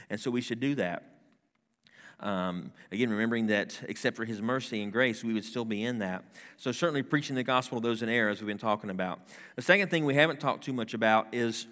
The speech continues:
<clears throat> living out the gospel before those in darkness. Um, biblical overcoming is not like those, you know,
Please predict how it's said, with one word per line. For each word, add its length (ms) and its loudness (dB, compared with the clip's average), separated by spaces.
<clears throat> 680 -12
living 280 4
out 180 4
the 80 -4
gospel 560 0
before 340 0
those 300 0
in 100 -2
darkness. 680 -4
Um, 360 -6
biblical 360 2
overcoming 760 0
is 240 -4
not 420 2
like 260 2
those, 500 0
you 120 -6
know, 280 -2